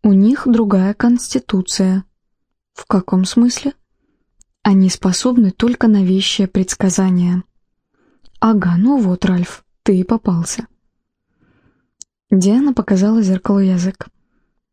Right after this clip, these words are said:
Давай-ка быстренько сообщи, что ждёт меня в самое ближайшее время. Безмятежный сон. И ещё скажи, что я в постели буду совершенно одна. И совершенно обнажённая.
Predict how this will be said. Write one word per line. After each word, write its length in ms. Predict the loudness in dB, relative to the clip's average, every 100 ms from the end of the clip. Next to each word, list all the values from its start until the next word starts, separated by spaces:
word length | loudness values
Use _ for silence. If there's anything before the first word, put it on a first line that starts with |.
| _ -2
Давай-ка 500 | 0 2 0 0 2
быстренько 500 | 2 0 0 0 -2
сообщи, 580 | 0 -2 -2 -4 -4 -6 _ _
что 380 | -10 -4 0 0
ждёт 400 | 0 0 -2 2
меня 320 | 2 4 2 -4
в 60 |
самое 400 | -2 2 4 4
ближайшее 600 | 2 2 0 -2 0 0
время. 420 | 0 2 0 -2 -4 _ _ _ _ _ _ _ _ _ _ -4
Безмятежный 1120 | 0 2 2 2 0 0 0 2 2 4 4
сон. 460 | 0 -2 0 0 -2 _ _ _ _ _ _ _
И 80 | 0
ещё 280 | 0 0 -4
скажи, 340 | -2 0 0
что 200 | -2 -2
я 80 | -2
в 80 | -2
постели 440 | -6 -2 0 0
буду 280 | 2 0 -2
совершенно 680 | -2 -2 -2 0 2 0 0
одна. 440 | -4 0 0 0 -6 _ _ _ _ _ _ _ _ -4
И 80 |
совершенно 720 | -2 0 0 0 -2 0 2 0
обнажённая. 840 | 2 2 2 2 2 2 0 -2